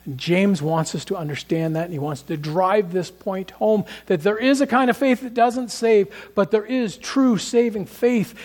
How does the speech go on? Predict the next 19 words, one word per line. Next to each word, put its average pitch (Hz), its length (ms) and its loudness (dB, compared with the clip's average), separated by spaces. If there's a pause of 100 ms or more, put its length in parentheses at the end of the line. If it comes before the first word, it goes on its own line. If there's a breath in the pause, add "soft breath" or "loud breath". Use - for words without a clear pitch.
(120)
and 185 100 2
it 190 40 2
results 196 580 0
in 160 140 -2
works 214 400 -2
and 151 160 -8
deeds 220 400 2
and 151 180 -4
fruit. 202 560 -4 (3000 soft breath)
And 180 80 -2
if - 80 -4
I 214 160 4
could 233 140 0
end 214 180 -2
the 185 80 -8
sermon 196 480 -2
here 190 260 2
right 165 480 0
now, 170 460 -2